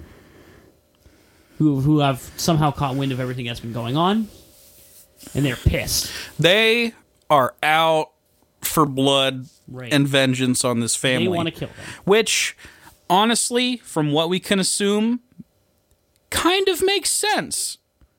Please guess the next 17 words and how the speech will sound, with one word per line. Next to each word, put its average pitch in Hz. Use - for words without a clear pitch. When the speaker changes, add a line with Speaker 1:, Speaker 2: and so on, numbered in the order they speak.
Speaker 2:
This 247
family 269
has 247
probably 247
terrorized 220
this 135
tiny 127
town 135
and 127
ate 220
several 175
of 143
its -
residents 139
over 175
their 165
years 143